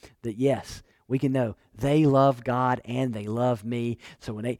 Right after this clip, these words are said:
they're gonna tell me the truth in love, but they're going to tell me the truth.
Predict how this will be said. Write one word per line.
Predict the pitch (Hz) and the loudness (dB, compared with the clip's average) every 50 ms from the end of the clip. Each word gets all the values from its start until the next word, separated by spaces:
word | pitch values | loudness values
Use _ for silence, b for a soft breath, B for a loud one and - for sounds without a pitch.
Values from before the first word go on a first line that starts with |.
| _ _ | _ _
they're | 131 131 | -4 -2
gonna | 131 123 98 | -2 -2 -4
tell | - - 143 143 | -4 -2 0 0
me | 143 139 | 0 0
the | 127 123 | -2 -2
truth | - - 139 131 123 - | -4 -4 -4 -4 -2 -4
in | 127 117 | -4 -2
love, | 117 123 127 127 123 120 | 0 2 2 2 2 0
but | - - - | -2 -6 -8
they're | 127 139 | -8 -8
going | 123 117 117 127 131 127 | -8 -6 -6 -4 -4 -4
to | - 117 | -4 -6
tell | - 131 120 120 | -4 -4 -2 -2
me | 120 120 | -2 -2
the | 113 98 | -4 -6
truth. | - - 123 123 123 123 123 117 - - | -8 -6 -2 -2 -2 -2 -4 -6 -10 -20